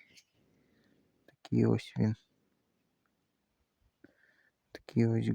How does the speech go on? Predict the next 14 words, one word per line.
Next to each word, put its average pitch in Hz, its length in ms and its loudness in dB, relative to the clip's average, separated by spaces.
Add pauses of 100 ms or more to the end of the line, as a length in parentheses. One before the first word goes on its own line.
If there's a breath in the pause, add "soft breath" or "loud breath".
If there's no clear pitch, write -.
гудзик. 110 680 -4 (600)
Тут - 200 -4
видно 107 480 4 (120)
сліди 117 600 2
ржі. 139 500 4 (2250 loud breath)
Такий - 380 -2
ось 117 240 2 (100)
гудзичок. 110 540 2
До 113 120 -4
цього 117 340 6
були 113 220 2
дротики 151 640 4 (1160 loud breath)
і 131 100 4
металобрухт. 107 960 2